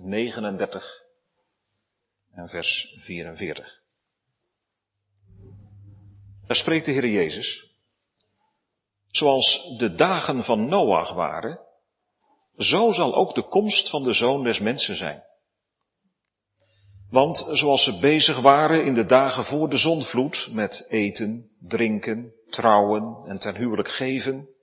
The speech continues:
tot aan de dag waarop Noach de ark binnenging,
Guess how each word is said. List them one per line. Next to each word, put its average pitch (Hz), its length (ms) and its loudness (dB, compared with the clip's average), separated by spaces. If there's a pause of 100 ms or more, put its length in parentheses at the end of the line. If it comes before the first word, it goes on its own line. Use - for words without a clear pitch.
(760)
tot - 220 0
aan 156 140 0
de 120 120 2
dag - 240 0
waarop 143 380 2
Noach 160 480 0
de 110 100 0
ark 165 240 -2
binnenging, 113 520 -4